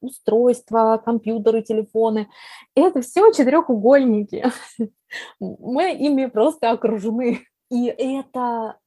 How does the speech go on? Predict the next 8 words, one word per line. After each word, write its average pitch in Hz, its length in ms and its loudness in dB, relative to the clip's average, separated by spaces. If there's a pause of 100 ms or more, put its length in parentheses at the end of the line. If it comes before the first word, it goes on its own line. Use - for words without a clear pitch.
(160)
ну, 214 180 0
настолько, 214 1000 2
вы 202 160 -10
знаете, 240 320 -2
оживляет 208 920 -4
беседу, 233 800 2 (380)
и 214 280 4
настолько 226 1080 0